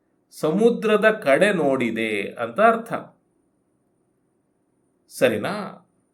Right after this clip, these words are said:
So ಒಳ ಅರ್ಥ ನಿಮ್ಗೆ ಗೊತ್ತಿರ್ಬೇಕು, ಆವಾಗ ಈ ಪದವನ್ನು ಬಳಸಬಹುದು.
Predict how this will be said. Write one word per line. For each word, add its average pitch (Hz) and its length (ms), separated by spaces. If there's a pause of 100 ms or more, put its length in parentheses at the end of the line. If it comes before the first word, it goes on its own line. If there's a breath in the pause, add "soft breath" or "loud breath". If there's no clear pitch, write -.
(140)
So 165 60
ಒಳ 139 420
ಅರ್ಥ 170 640 (100)
ನಿಮ್ಗೆ 180 300
ಗೊತ್ತಿರ್ಬೇಕು, 156 800 (1120)
ಆವಾಗ 139 460 (760)
ಈ 156 220
ಪದವನ್ನು 110 520
ಬಳಸಬಹುದು. 131 960